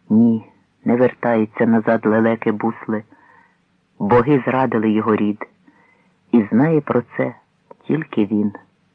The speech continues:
Херсонецький стратег Петро Накаматіра нарешті чув себе знову на високій хвилі.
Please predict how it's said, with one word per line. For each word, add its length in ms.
Херсонецький 880
стратег 460
Петро 360
Накаматіра 800
нарешті 520
чув 260
себе 200
знову 340
на 120
високій 500
хвилі. 480